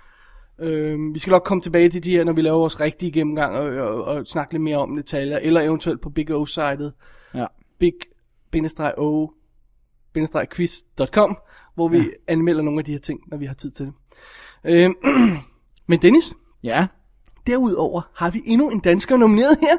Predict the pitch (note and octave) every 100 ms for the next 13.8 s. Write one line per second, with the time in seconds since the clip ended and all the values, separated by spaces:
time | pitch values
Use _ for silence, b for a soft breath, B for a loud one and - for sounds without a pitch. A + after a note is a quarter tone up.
0 | - G3+ A#3+ - _ _ _ - F3 E3
1 | - G3 E3+ - _ _ _ _ _ -
2 | D4+ F#4+ _ _ _ - D3+ F3 E3+ F3
3 | F#3 G#3+ F#3 D#3+ E3+ F#3+ F3 F3+ F#3 E3+
4 | D#3+ E3 E3+ E3+ A3+ G3 F3 - E3 D3
5 | D3+ D#3+ C#3 C3 - _ _ _ - D3
6 | D3 C3+ A#2+ D3+ D#3 D3+ - A#3 A3+ C3+
7 | F#3 D#3 D#3 D3 - C3+ - B B B
8 | B F#3+ G#3+ C#4 A3+ A#3+ B3 G#3+ A3+ C4
9 | - C4 A3 A#3 _ _ _ B B B
10 | B G3 G#3 G#3 A3 A3 G#3 A3 G#3 G#3
11 | F#3+ G3 F#3 F3 A3+ C4 - F3+ G3 G3
12 | G#3+ G#3 A#3 G#3 G3+ G3 G3+ A#3 A3 G#3+
13 | G3 F#3+ F#3 F3 E3+ E3+ G#3+